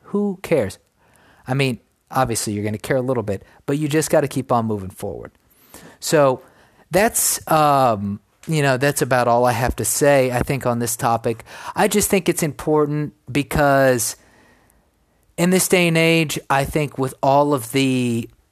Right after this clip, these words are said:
you know, all of the stuff online and, you know, uh, there's a lot of weird stuff going on with guys in terms of, of being masculine and trying to ask girls out on date. And, you know, how do you,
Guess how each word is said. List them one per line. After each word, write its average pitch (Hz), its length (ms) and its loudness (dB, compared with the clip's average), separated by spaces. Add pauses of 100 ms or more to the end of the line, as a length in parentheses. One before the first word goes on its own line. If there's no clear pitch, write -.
(160)
you 151 140 -2
know, 127 280 0
all 139 220 2
of 120 120 -4
the 127 80 -2
stuff - 680 0
online 160 1080 2
and, 113 280 -2
you 156 100 -2
know, 120 280 0
uh, 123 340 -2
there's 147 380 0
a 160 60 2
lot 175 220 2
of 160 80 2
weird 156 220 0
stuff 147 260 0
going 143 220 0
on 127 160 2
with 110 180 -4
guys 120 400 2
in 110 100 -4
terms 110 260 -4
of, 98 260 -8
of 110 240 -6 (160)
being 113 340 -4
masculine 143 720 0
and 101 160 -6 (380)
trying 156 280 0
to 135 60 2
ask 123 240 2
girls 117 240 -2
out 110 180 2
on 104 180 -4
date. 156 440 4
And, 113 180 -4
you 123 80 -4
know, 110 140 -2
how 175 180 0
do 175 80 -2
you, 135 280 -2